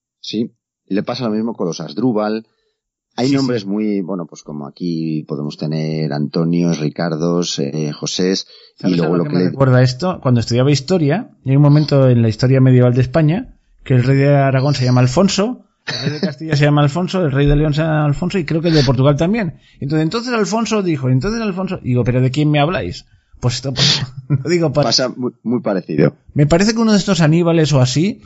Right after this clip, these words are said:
Speaker 2: acabó crucificado por meter la pata, pero no era de estos, ¿eh?
Speaker 1: <laughs> Es una, no era de los conocidos.
Speaker 2: Y eso
Speaker 1: Bueno,
Speaker 2: hacía
Speaker 1: pues
Speaker 2: con los que eran de la, del propio país, imaginaos, eh, en fin. No, ya está.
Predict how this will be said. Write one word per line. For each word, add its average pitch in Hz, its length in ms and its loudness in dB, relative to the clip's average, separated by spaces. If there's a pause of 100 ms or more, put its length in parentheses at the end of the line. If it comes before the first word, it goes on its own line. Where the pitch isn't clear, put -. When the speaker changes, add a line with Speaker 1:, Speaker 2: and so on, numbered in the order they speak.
(220)
Speaker 2:
acabó 127 340 2
crucificado 127 640 0
por 123 140 2
meter 107 240 0
la 113 120 0
pata, 123 240 -2
pero 104 200 2
no 123 100 6
era 117 180 2
de 98 80 -14
estos, - 240 -20
¿eh? 151 120 -20 (340)
Speaker 1:
<laughs> - 240 -6
Es 135 180 -4
una, 98 220 -6 (880)
no 113 140 -6
era 113 100 -4
de 110 60 -4
los 104 140 -6
conocidos. 85 640 -10 (180)
Speaker 2:
Y 147 160 -6
eso - 220 -6
Speaker 1:
Bueno, 120 160 0
Speaker 2:
hacía - 80 -4
Speaker 1:
pues 190 100 -4
Speaker 2:
con 190 140 -6
los 160 120 -10
que 151 100 -12
eran 156 180 -2
de 156 80 0
la, 120 260 0
del 110 220 -2
propio 120 280 -2
país, 120 300 -2
imaginaos, 127 680 -2
eh, 117 260 -4
en 92 220 -8
fin. - 260 -12 (240)
No, - 240 -4 (120)
ya 113 80 -6
está. - 300 -12